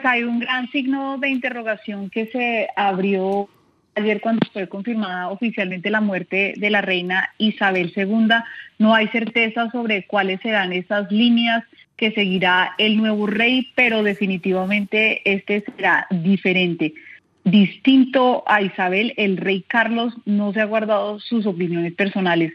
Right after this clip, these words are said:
La emergencia climática es una de sus prioridades y el medio ambiente y las plantas una de sus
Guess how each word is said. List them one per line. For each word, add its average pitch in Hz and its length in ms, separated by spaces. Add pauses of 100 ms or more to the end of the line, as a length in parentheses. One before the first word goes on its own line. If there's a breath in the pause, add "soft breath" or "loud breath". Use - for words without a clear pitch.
(100)
La 190 160
emergencia 202 640
climática 196 880
es 190 180
una 208 220
de 208 100
sus 196 160
prioridades 185 600 (420 soft breath)
y 220 80
el 208 80
medio 254 220
ambiente 269 340
y 247 60
las 226 160
plantas 202 480
una 202 180
de 196 80
sus 190 140